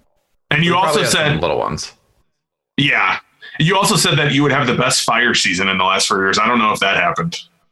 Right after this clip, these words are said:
Speaker 2: I actually, I would argue that is true.
Speaker 1: Okay.
Speaker 2: There
Speaker 1: So
Speaker 2: were
Speaker 1: you
Speaker 2: some
Speaker 1: got
Speaker 2: fires up in Tahoe, but in terms of days of, I would say, but I don't know what you would call it. I just, like, bad air in the Bay
Speaker 1: Yeah.
Speaker 2: Area.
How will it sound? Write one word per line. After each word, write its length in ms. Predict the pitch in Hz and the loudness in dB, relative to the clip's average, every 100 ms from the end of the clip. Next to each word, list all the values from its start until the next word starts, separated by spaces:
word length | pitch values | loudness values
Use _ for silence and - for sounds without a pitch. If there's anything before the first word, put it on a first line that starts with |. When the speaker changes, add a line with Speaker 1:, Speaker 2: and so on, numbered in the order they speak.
| _ | _
Speaker 2:
I 140 | 143 | -2
actually, 300 | 247 240 311 180 - - - | 0 0 -2 -2 -8 -20 -6
I 140 | 123 | -2
would 160 | 151 185 | 0 2
argue 380 | 135 139 123 127 | 2 0 2 2
that 200 | 113 107 | 2 2
is 160 | 98 | 0
true. 340 | - 90 69 64 - _ _ _ _ _ _ _ _ | -2 -2 -4 -6 -18 _ _ _ _ _ _ _ _
Speaker 1:
Okay. 400 | 190 220 208 - - - | -2 0 -2 -4 -10 -4
Speaker 2:
There 180 | 120 127 | 0 2
Speaker 1:
So 100 | 139 | 2
Speaker 2:
were 40 | |
Speaker 1:
you 80 | 180 | 0
Speaker 2:
some 80 | 180 | 0
Speaker 1:
got 140 | 175 | 0
Speaker 2:
fires 360 | 131 131 131 127 | 0 2 2 2
up 200 | 117 113 | 0 0
in 80 | |
Tahoe, 420 | 104 107 104 123 117 | 0 0 2 0 2
but 140 | 113 | 0
in 100 | 104 | 0
terms 380 | - 131 147 139 | 0 0 0 0
of 320 | 127 98 95 | 0 -2 -2
days 520 | 104 107 113 120 127 - _ _ - - - | 0 2 2 0 -4 -12 _ _ -14 -14 -4
of, 720 | 107 101 90 90 - - - _ _ _ _ | 0 2 2 -2 -8 -16 -18 _ _ _ _
I 60 | 104 | -4
would 160 | 98 | -2
say, 280 | - 104 90 - _ _ _ _ | -2 -2 -4 -10 _ _ _ _
but 140 | - 85 | -2 0
I 20 | |
don't 160 | 110 104 | 2 0
know 60 | |
what 100 | 92 | 0
you 80 | 92 | 0
would 120 | 85 | -2
call 220 | - 85 | -2 0
it. 60 | 80 | 2
I 100 | 104 | 0
just, 220 | 95 92 | 0 -2
like, 240 | 95 - - | -2 -4 -4
bad 260 | 85 92 - | -2 0 -2
air 420 | 90 82 107 127 - - | 0 0 0 -4 -8 -4
in 100 | 110 | -2
the 60 | |
Bay 180 | 95 95 | 0 2
Speaker 1:
Yeah. 240 | 156 143 110 | 2 0 0
Speaker 2:
Area. 220 | 117 | 0